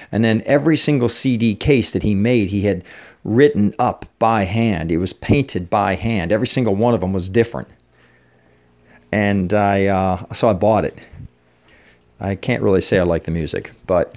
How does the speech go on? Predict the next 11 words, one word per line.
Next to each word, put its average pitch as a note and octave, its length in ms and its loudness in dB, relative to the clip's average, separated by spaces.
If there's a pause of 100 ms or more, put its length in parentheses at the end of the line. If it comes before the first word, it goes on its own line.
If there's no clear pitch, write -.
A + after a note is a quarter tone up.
(440)
what G#2+ 220 0
he G#2 100 0
did A2 260 2
with F2+ 140 -4
this E2+ 200 -2
was F2 140 -6
beautiful. D#2+ 580 -6 (720)
So - 240 4
we D3+ 100 6
did B2+ 220 4
that, G#2 460 2